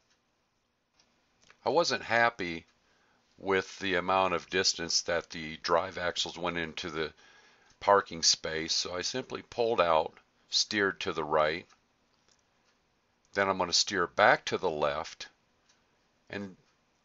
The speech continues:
and then move both drive axles into the space a little bit farther, closer to the cones,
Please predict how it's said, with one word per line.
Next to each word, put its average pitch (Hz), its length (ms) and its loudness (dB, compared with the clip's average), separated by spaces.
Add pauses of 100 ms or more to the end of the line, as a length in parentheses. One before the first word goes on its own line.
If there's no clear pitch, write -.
and 98 140 -8
then 107 220 2
move 104 340 -4
both 117 420 4 (140)
drive 104 380 6
axles 87 480 -2
into 104 260 -4
the 87 100 -6
space 90 500 2
a 71 60 -4
little 92 200 0
bit 113 180 -10
farther, 92 640 4 (1120)
closer 98 480 2
to 113 160 -6
the 104 100 -6
cones, 82 680 -2